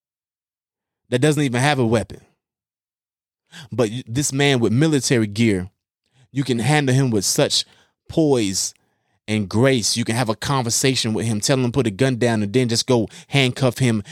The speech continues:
and pull him out, patting him on his back. They patting him on his back, pulling him out of there. Just like the,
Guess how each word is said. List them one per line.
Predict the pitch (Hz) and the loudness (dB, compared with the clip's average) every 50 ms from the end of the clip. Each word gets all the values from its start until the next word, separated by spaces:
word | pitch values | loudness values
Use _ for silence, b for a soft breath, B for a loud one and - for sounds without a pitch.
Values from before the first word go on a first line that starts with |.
| 170 B | -10 B
and | 92 104 - | -6 -6 -4
pull | - - 135 131 | -2 0 2 2
him | 131 127 120 127 | 2 2 2 2
out, | 117 95 - _ - | 0 -2 -2 _ -4
patting | - - 165 165 - 127 131 | -2 0 0 -2 -2 -4 -2
him | 123 139 131 127 | -2 0 0 0
on | 123 117 120 | 0 0 0
his | 120 107 98 | 0 -2 -2
back. | 92 110 110 107 98 - _ - - - - _ _ _ _ _ _ _ _ _ _ _ _ _ _ _ _ _ _ _ _ _ _ _ - | -4 -4 -2 -2 -4 -6 _ -16 -16 -16 -18 _ _ _ _ _ _ _ _ _ _ _ _ _ _ _ _ _ _ _ _ _ _ _ 0
They | - 139 | 0 0
patting | 143 - - 165 165 - 143 147 | 0 2 0 0 0 2 0 0
him | 147 143 | 2 2
on | 139 135 | 2 2
his | 139 135 123 113 | 2 0 0 -2
back, | 95 117 117 110 - - _ _ _ _ _ _ _ _ _ _ _ _ _ _ - | -2 0 0 0 -2 -4 _ _ _ _ _ _ _ _ _ _ _ _ _ _ -8
pulling | - - 165 139 135 | -2 0 2 2 2
him | 139 131 | 2 2
out | 123 110 98 95 | 0 0 0 -2
of | 92 | -4
there. | 87 85 78 - - _ _ _ _ _ _ _ B B B B - | -6 -8 -8 -10 -14 _ _ _ _ _ _ _ B B B B 0
Just | - 170 160 180 | 0 0 2 2
like | 170 160 147 120 123 | 0 0 0 0 0
the, | 123 113 80 - | 0 0 0 -2